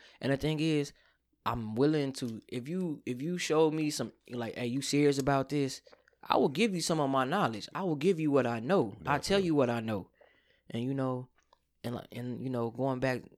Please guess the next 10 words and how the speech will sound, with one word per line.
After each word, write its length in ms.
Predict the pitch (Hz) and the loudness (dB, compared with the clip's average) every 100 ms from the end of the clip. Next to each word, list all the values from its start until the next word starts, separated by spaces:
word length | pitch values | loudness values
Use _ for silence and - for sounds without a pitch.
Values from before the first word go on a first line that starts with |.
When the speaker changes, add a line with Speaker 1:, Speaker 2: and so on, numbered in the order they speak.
| _ - | _ -6
Speaker 1:
to, 100 | 117 | -4
like 140 | 117 | -2
you're 60 | 107 | -4
saying, 360 | 160 151 117 | -2 -2 -2
knowledge, 340 | 123 151 127 113 | -2 -2 -2 -4
man, 220 | 123 117 | -6 -8
like, 240 | 113 104 - _ _ _ _ _ _ _ _ _ _ _ - | -8 -12 -16 _ _ _ _ _ _ _ _ _ _ _ -16
like, 180 | 107 90 | -12 -6
that's 200 | 143 214 | -4 -4
power. 420 | - 190 147 - | -4 -2 -4 -6